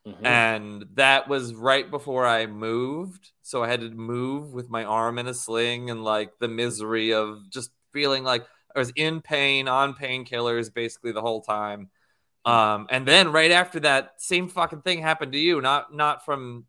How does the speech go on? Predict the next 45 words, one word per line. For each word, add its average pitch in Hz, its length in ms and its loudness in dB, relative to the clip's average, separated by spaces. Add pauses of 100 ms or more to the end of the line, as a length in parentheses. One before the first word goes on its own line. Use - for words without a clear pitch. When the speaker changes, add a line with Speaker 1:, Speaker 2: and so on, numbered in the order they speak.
Speaker 2:
uh, 113 340 0 (120)
lackadaisical 127 880 -2
running, 110 520 2
but 110 200 -2 (500)
Speaker 1:
But 107 80 -4
Speaker 2:
can 165 80 -6
Speaker 1:
from 175 60 0
Speaker 2:
you 175 80 0
remind 185 380 2
Speaker 1:
lax. 190 120 2 (120)
Speaker 2:
us - 40 -20 (480)
Speaker 1:
Yeah, 123 200 2
Speaker 2:
from 113 100 0
Speaker 1:
no, 123 80 0
Speaker 2:
lacrosse? 139 440 2
Speaker 1:
from, 135 140 6
from 127 60 0
the 120 80 2
game 110 240 -2
of 110 120 -4
lacrosse. 110 560 -4 (140)
Yeah, 101 220 -10 (180)
I 101 140 -12
fell 104 240 -6
down 101 240 -6
and 98 100 -12
hurt 107 160 -8
myself. 101 420 -14 (200)
Got 98 100 -10
a 92 60 -12
big 107 200 -12
owie. 92 280 -12 (1120)
Mine 143 180 4
was 226 140 0
Speaker 2:
Which 175 80 0
is 151 40 2
Speaker 1:
not 160 100 4
as 143 140 2
broken 123 360 -2
as 92 160 -14
yours, 85 180 -14
though. 80 80 -18
Yours 117 300 -6
was 123 140 -10
worse. 78 340 -18